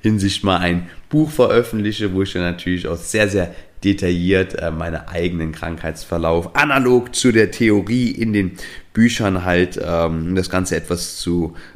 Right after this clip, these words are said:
äh, malerisch, äh, darzustellen für euch, ähm, dann niederschreiben würde. Es wäre natürlich ein Riesenprojekt, bräuchte ich auch ein bisschen,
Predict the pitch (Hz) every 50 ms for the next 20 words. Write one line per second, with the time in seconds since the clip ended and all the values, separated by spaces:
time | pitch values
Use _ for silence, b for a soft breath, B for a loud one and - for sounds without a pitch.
0 | B - - 80 80 82 87 90 90 92 95 95 92 80 90 87 - - - -
1 | - 80 80 80 80 82 80 - 98 92 92 - - - - - - - 85 87
2 | 85 82 82 82 92 87 65 76 80 82 82 - - B B B B B B -
3 | - 85 80 82 80 78 80 80 80 80 80 - - 87 92 101 98 95 92 87
4 | 87 - - - - - 82 87 87 82 82 80 78 78 92 113 120 127 127 113
5 | - 82 78 98 95 92 87 - - 101 85 95 92 92 95 110 110 104 101 95
6 | - - 90 87 90 92 98 - - - 87 87 92 - - 80 - 82 85 87
7 | 85 80 82 90 87 - - 90 82 80